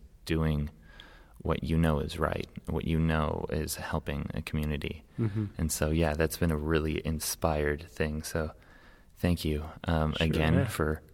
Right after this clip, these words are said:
Speaker 1: helping along with that, being one of the founders of, of that, uh,
Speaker 2: <laughs>
Speaker 1: movement that we do. Um, and, uh, and I'll thank everyone else for joining us today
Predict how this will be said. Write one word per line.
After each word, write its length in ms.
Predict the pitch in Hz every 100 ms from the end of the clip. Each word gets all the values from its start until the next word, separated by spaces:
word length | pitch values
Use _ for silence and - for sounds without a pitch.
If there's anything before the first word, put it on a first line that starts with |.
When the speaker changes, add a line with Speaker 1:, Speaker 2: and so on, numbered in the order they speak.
| - -
Speaker 1:
helping 360 | - 85 80 82
along 280 | 82 80 80
with 180 | 80 -
that, 240 | 78 92
being 240 | 78 80
one 140 | 80 80
of 60 |
the 180 | 78 78 -
founders 540 | - - 80 80 80 82
of, 240 | 80 80 -
of 180 | 80 78
that, 260 | 78 76
uh, 200 | 76 76
Speaker 2:
<laughs> 20 |
Speaker 1:
movement 480 | 76 87 85 87 78
that 140 | 82 -
we 100 | 78
do. 300 | 87 110 120 - - - - - -
Um, 480 | - 82 82 80 82 - - -
and, 320 | 90 85 82
uh, 220 | 82 82 82 - - - - - -
and 140 | 87 85
I'll 120 | 80
thank 300 | - 82 80
everyone 320 | 82 85 82
else 400 | 87 117 - - -
for 220 | - 80
joining 320 | 78 85 113
us 160 | 127 -
today 380 | 143 143 147